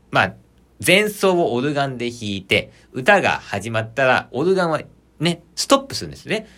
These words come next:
で、歌だけこう目立たせて。で、えー、また歌が終わったら最後、構想を弾いて、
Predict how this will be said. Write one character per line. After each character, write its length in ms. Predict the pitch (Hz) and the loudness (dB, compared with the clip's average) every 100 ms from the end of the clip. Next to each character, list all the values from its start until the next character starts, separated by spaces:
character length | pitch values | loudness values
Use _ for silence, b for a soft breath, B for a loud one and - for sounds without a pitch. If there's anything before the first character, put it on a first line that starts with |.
| B B _ - 143 | B B _ -12 -2
で、 160 | 196 | 0
歌 220 | 156 156 | 2 4
だ 140 | 196 175 | 4 6
け 160 | 214 | 2
こ 180 | 139 101 | 2 0
う 60 | 90 | 0
目 240 | 92 95 | -2 2
立 120 | 107 | 2
た 120 | 107 107 | 2 -2
せ 160 | - | -8
て。 200 | - - b b | -14 -20 b b
で、 300 | 165 202 - - | -2 -2 -2 -10
え 460 | - 139 123 110 107 | -4 -2 0 -2 -4
ー、 20 | |
ま 100 | 151 | -2
た 100 | 175 | 0
歌 200 | 175 247 | 2 4
が 60 | 208 | 6
終 140 | 254 | 4
わ 60 | 262 | 4
っ 20 | |
た 100 | 269 | 4
ら 80 | 208 | 6
最 200 | 202 147 | 4 4
後、 140 | 98 | 0
構 320 | - 139 156 | 0 2 2
想 180 | 151 156 | 2 2
を 80 | 143 | 2
弾 200 | 143 135 | 2 -2
い 80 | 127 | 2
て、 280 | 202 160 | 2 2